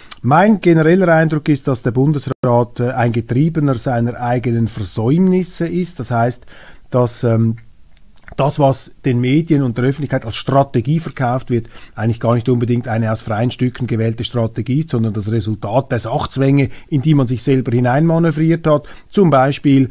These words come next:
hat der Bundesrat viel zu spät die Grenzen zu Italien geschlossen. Deshalb hat man entsprechend nachher überreagieren müssen, vielleicht in bestimmten Lockdown-Fragen. Man hat zweitens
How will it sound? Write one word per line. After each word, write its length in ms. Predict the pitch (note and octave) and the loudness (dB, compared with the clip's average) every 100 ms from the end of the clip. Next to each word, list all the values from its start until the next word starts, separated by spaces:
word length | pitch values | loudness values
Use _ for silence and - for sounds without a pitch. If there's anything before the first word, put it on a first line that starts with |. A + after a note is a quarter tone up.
| - - - | -4 -20 -8
hat 180 | B2 A#2+ | -4 0
der 60 | |
Bundesrat 440 | B2 B2+ A2 A#2 A2 | 2 2 0 -2 0
viel 180 | D#3+ - | 2 2
zu 100 | G#2+ | -2
spät 440 | - A#2 A2+ - | -2 0 -2 -6
die 60 | A2+ | -4
Grenzen 420 | A#2 A#2 - A2 | -2 -2 -2 -4
zu 120 | A#2 | -4
Italien 420 | A2+ A#2+ D3 E3 | -2 -2 0 0
geschlossen. 480 | D#3 C#3+ D3+ D3 C#3+ - - - | 0 0 -2 -2 -8 -10 -8 2
Deshalb 320 | C#3 C3+ A#2 | 2 2 0
hat 200 | A#2+ A2+ | 0 0
man 220 | A2+ A2+ - - | 0 -2 -4 -10
entsprechend 720 | - A#2 - B2+ C#3 - B2+ | -4 -4 -2 0 2 0 -4
nachher 540 | A#2+ B2+ A#2+ A#2+ A#2 G#2+ - - - | 0 0 0 0 0 -2 -12 -20 -2
überreagieren 1000 | F#3+ F#3 E3 D3 C#3+ A2+ D3 D3 C#3 C3 | 2 4 4 4 4 2 2 2 2 2
müssen, 360 | C3+ C3 - A2 | 2 0 -2 -4
vielleicht 400 | A#2 A2+ A2+ C3+ | -2 -2 -2 -4
in 100 | A2+ | -6
bestimmten 460 | G#2 B2+ A#2 A2+ | -6 -4 -4 -4
Lockdown-Fragen. 1300 | A2 C3+ - B2+ C3+ C#3+ - - - C3 B2+ C3 C3+ A2+ - - | -4 -4 -4 -4 -2 -4 -6 -16 -6 0 2 2 0 -2 -10 -8
Man 140 | A#2+ A#2 | -2 0
hat 140 | A#2 | -2
zweitens 640 | A2+ G#2 C3 C#3 C3 - | -4 -2 -2 -2 -2 -4